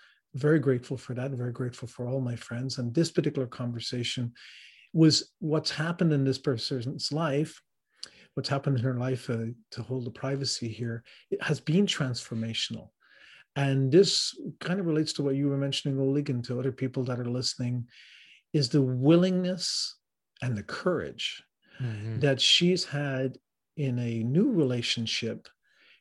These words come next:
Speaker 1: to look at her behaviors and ways of looking at things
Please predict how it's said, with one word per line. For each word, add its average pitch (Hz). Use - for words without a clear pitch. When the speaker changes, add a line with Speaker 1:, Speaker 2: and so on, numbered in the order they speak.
Speaker 1:
to 165
look 151
at 165
her 139
behaviors 139
and 127
ways 170
of 131
looking 151
at 120
things 113